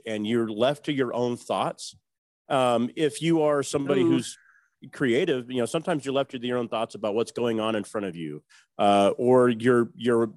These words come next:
Speaker 1: your worries about what's going on. Hey, hey, I'm, how am I gonna get this next run done? Or, you know, I'm, I'm, I'm, you know, four states away from home and I'm not gonna get home for a while. You could stress about that kind of stuff. It could be, you know, if you're left to your own devices, it can be,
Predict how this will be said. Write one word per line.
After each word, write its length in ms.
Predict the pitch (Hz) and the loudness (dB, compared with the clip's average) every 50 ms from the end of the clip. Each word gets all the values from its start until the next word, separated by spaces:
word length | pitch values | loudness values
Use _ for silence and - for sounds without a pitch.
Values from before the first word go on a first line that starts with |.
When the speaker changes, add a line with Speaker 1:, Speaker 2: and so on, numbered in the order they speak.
| _ | _
Speaker 1:
your 200 | - 120 120 110 | -6 -2 -2 -2
worries 520 | 104 95 113 131 165 202 170 127 104 - 110 | 0 0 0 0 2 2 0 0 -2 -2 -4
about 200 | 92 104 104 95 | -2 -2 -2 -2
what's 140 | 101 101 | -2 -4
going 260 | - - 113 110 107 117 | -4 -4 -4 -2 -2 -2
on. 140 | 120 107 | -2 -2
Hey, 180 | 95 92 101 95 | -4 -4 -6 -8
hey, 200 | 95 104 117 120 | -8 -6 -4 -2
I'm, 160 | 110 104 120 | 0 0 -2
how 220 | 127 80 - 120 135 | -2 -4 -2 -2 0
am 80 | 147 143 | 0 0
I 60 | 123 | 0
gonna 200 | 104 131 123 110 | 0 -2 -4 -4
get 220 | 98 120 117 - | -4 -4 -6 -6
this 200 | - 101 - - | -8 -10 -10 -6
next 280 | 110 110 104 - - - | -6 -6 -6 -6 -4 2
run 260 | 117 131 143 143 135 | 4 4 6 6 6
done? 340 | 127 135 139 139 139 135 127 - _ _ _ _ _ _ | 6 4 6 6 4 4 2 0 _ _ _ _ _ _
Or, 160 | - 113 107 107 | 0 2 4 4
you 80 | 107 | 4
know, 220 | 107 104 101 104 101 | 4 2 2 0 0
I'm, 180 | 95 95 92 - | -2 -2 -4 -6
I'm, 240 | 69 95 104 101 92 - _ - | -8 -8 -6 -6 -8 -10 _ -6
I'm, 340 | 110 113 117 117 113 113 | -4 -2 -2 -2 -2 -4
you 100 | - 123 | -4 -4
know, 140 | 110 95 90 | -2 -2 -2
four 320 | - - - - 151 143 120 | -4 -6 -2 0 0 0 0
states 320 | - - 143 139 - - | -2 -4 -4 -4 -4 -6
away 260 | 117 110 120 123 123 | -4 -2 -2 -2 -2
from 160 | 120 - 104 | -2 -4 -8
home 480 | 92 - 135 139 139 139 139 139 135 127 | -8 -4 -2 0 0 0 0 2 0 0
and 180 | 107 95 92 - _ _ _ _ _ _ | 0 -2 -4 -8 _ _ _ _ _ _
I'm 140 | 110 127 139 | -4 -2 0
not 160 | 143 135 127 | 0 0 -2
gonna 140 | - 120 110 | -2 -4 -6
get 120 | 92 92 78 | -6 -6 -4
home 220 | - 127 135 135 | -2 -2 -2 -2
for 140 | - 143 135 | -2 -2 -2
a 40 | 123 | 0
while. 360 | 113 113 120 120 120 120 117 | 0 0 0 0 0 0 0
You 140 | 107 107 110 | -2 -4 -6
could 160 | - 101 - | -8 -10 -10
stress 420 | - - - - 98 101 117 - - | -10 -10 -8 -4 -2 -2 -2 -2 -2
about 240 | 147 139 135 135 | 0 0 0 0
that 160 | - 135 127 - | -2 -4 -4 -4
kind 140 | 139 135 | -4 -4
of 60 | 131 - | -4 -4
stuff. 360 | - 139 135 127 123 - - _ _ _ _ _ _ _ - | -4 -2 -2 -2 -2 -4 -10 _ _ _ _ _ _ _ -4
It 160 | 160 175 175 | -2 -2 -2
could 240 | - 254 196 160 147 | -2 -4 -4 -2 -2
be, 380 | 180 185 185 180 175 160 - - _ _ _ _ _ | 0 2 2 2 0 -2 -6 -10 _ _ _ _ _
you 140 | 175 165 160 | -2 0 2
know, 200 | 143 135 135 135 120 | 2 2 0 -2 -2
if 200 | 131 147 - 151 | -4 -4 -2 0
you're 120 | 165 170 | 0 0
left 280 | 139 135 147 156 147 - | 2 2 0 0 -2 -2
to 60 | 165 | -2
your 140 | 156 143 135 | 0 0 2
own 120 | 139 143 | 0 0
devices, 460 | 123 101 113 113 - - - 104 95 | -2 -2 -2 -2 -2 -2 -6 -8 -10
it 80 | 117 - | -10 -8
can 140 | - 156 147 | -8 -6 -4
be, 260 | 160 165 151 127 | -2 -2 -2 -4